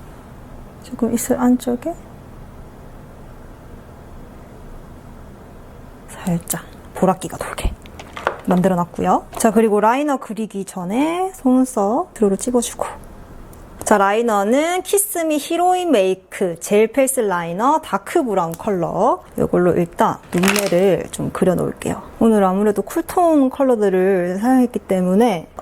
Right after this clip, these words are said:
이 라이너는 조금 블랙에 가깝게 좀 표현을 해주는 게 좋을 것 같아요. 밝은 브라운 컬러로 사용해버리면 좀 떠 보일 수 있을 것 같아서. 자,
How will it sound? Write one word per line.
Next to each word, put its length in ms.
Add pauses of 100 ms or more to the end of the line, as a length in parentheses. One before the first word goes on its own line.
이 160
라이너는 680
조금 500
블랙에 480
가깝게 920 (140)
좀 160
표현을 400
해주는 300
게 60
좋을 240
것 200
같아요. 240
밝은 320
브라운 540
컬러로 360
사용해버리면 720
좀 260
떠 140
보일 300
수 140
있을 180
것 80
같아서. 460 (2250)
자, 180